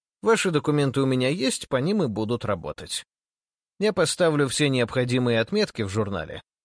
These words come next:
Сегодня вам останется только расписаться под ними. И, княжич, вы планируете выпускать эти лазеры на широкий рынок?»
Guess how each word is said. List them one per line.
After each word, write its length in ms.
Сегодня 420
вам 220
останется 720
только 500
расписаться 800
под 200
ними. 300
И, 100
княжич, 540
вы 200
планируете 640
выпускать 560
эти 180
лазеры 460
на 100
широкий 440
рынок?» 340